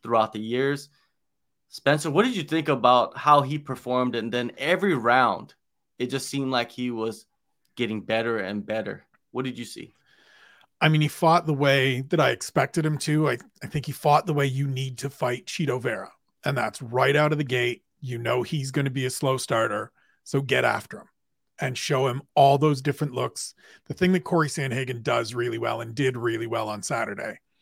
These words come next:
Speaker 2: is he's switching the stances and it's different looks. And the commentators talked about it throughout, right? He gives you so much that you have to think about. And in these last few fights, he started mixing in the wrestling even more as well. And so that becomes another piece of it.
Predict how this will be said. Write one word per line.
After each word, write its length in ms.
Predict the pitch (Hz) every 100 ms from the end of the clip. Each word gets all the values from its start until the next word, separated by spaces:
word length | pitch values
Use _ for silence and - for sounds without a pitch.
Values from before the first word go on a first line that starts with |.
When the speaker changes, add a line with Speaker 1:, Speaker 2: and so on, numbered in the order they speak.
| _ _ _ -
Speaker 2:
is 140 | 127
he's 160 | 123 -
switching 340 | 160 139 147
the 80 | 135
stances 480 | - 123 120 127 -
and 100 | 113
it's 140 | -
different 360 | - 127 143 120
looks. 220 | 113 -
And 60 | 131
the 60 |
commentators 580 | - 139 139 147 135 127
talked 300 | 139 120 -
about 180 | 117 113
it 80 | -
throughout, 340 | 135 110 -
right? 240 | 120 113 _ - - -
He 140 | - 143
gives 200 | 147 135
you 100 | 123
so 440 | - - 156 160
much 300 | 151 127 -
that 160 | 127 -
you 100 | 107
have 220 | - -
to 80 | 135
think 240 | 131 120
about. 280 | - - - _ _ _ -
And 80 |
in 80 | 135
these 180 | 127 113
last 320 | 131 160 160
few 140 | 147 117
fights, 480 | 117 120 - - _ _ _
he 80 | 143
started 340 | - 143 127
mixing 340 | 127 120 143 131
in 100 | 120
the 100 | 113
wrestling 420 | 143 - 139 123
even 200 | 113 113
more 220 | 117 107
as 120 | 107
well. 380 | 131 139 107 - _ - -
And 100 | 131
so 100 | 143
that 360 | 127 127 165 147
becomes 400 | 135 151 135 123
another 300 | 120 110 104
piece 320 | - 117 -
of 100 | 110
it. 140 | -